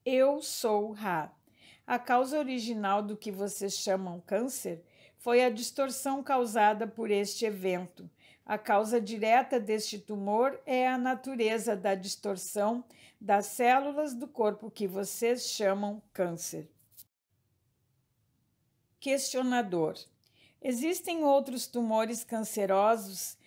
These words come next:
neste momento no gato Gandalf? Eu sou Ra. Sim. Questionador. Nós podemos diminuir estes? E se sim, como e onde eles estão?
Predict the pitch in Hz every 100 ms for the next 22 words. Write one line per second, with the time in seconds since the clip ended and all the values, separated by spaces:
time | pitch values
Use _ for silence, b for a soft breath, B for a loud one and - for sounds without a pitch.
0 | b - 214 214 - 214 196 190 202 226
1 | 240 - 214 202 190 196 190 190 - -
2 | - 202 233 285 214 165 165 - - _
3 | _ _ _ _ _ _ _ _ - 233
4 | 254 285 277 - 247 220 220 226 - 214
5 | 170 165 - _ _ _ _ _ _ -
6 | - 254 190 - - _ _ _ _ _
7 | _ _ - 233 233 247 226 214 196 185
8 | 180 170 b b - 262 302 - 294 226
9 | 226 226 226 190 214 202 202 214 240 208
10 | 220 294 - 196 180 - - - 247 311
11 | 302 - 226 196 175 - _ _ _ -
12 | 311 320 339 320 247 233 247 233 247 -
13 | 220 214 208 202 - - 190 180 208